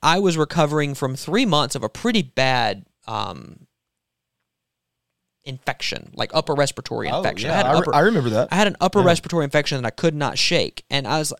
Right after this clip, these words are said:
Speaker 1: and I had an ear infection along with it. So I call, I did a telehealth visit to see if I could get
Speaker 2: Mm-hmm.
Speaker 1: some sort of
Speaker 2: Did they try to offer you birth control during that?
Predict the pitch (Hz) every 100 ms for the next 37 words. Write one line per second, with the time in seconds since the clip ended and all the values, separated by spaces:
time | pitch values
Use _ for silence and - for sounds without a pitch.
0 | - 143 151 143 123 151 143 139 - 143
1 | 135 131 135 147 165 156 - - - -
2 | 180 180 - 185 160 151 160 165 139 -
3 | 269 285 165 - 143 131 131 - 151 175
4 | 160 156 160 - 101 190 196 - 175 143
5 | 127 127 135 151 190 143 143 139 123 127
6 | 131 135 - 139 131 131 139 135 135